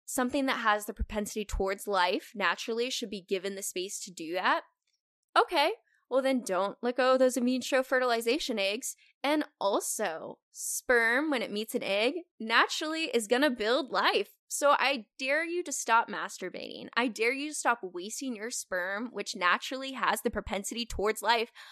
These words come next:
on just you masturbating into your hand. You know what I mean? Like,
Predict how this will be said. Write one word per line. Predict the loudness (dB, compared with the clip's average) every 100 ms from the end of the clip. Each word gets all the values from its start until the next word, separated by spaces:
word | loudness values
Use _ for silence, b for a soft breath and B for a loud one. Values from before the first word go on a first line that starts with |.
| B
on | 2 4
just | 4 0
you | 0 0
masturbating | 4 2 2 -2 0 0 -2 -6
into | -10 -10 -10
your | -6 -2 -2
hand. | -2 -6 -8 -12 b 0
You | 6
know |
what | 8 8
I |
mean? | 6 4 4
Like, | 2 2